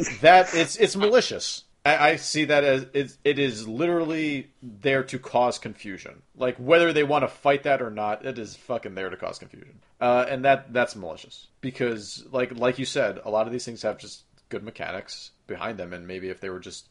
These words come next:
Speaker 2: name it something else, add a little bit, just add some sort of flair to it, just to make it their own,
Speaker 1: Yeah.
Speaker 2: th-, these things could actually,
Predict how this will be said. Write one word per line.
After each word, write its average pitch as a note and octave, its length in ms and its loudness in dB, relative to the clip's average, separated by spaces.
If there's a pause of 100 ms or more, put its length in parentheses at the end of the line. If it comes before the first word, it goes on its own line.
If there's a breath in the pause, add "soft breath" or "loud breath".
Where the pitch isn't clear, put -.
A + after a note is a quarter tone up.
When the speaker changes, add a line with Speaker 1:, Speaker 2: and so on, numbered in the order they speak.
(140)
Speaker 2:
name G#2 260 -10
it A2 100 -8
something A#2+ 320 -6
else, F#2+ 360 -6
add G#2 160 -2
a G#2 40 -2
little G#2 220 -6
bit, G#2+ 320 -8
just - 220 -14
add A#2 240 -2
some D3 340 -2
sort D3 220 -4
of C3 80 -8
flair B2+ 340 -4
to B2+ 280 -6
it, F#2+ 180 -8
just - 140 -18
to G#2 60 -14
make A2 160 -10
it G#2 60 -16
their B2+ 240 -6
own, F#2+ 300 -10 (500)
Speaker 1:
Yeah. C4+ 220 8
Speaker 2:
th-, B2+ 120 0
these B2 140 -2
things A#2 180 -8
could G#2 140 -6
actually, G2+ 460 -6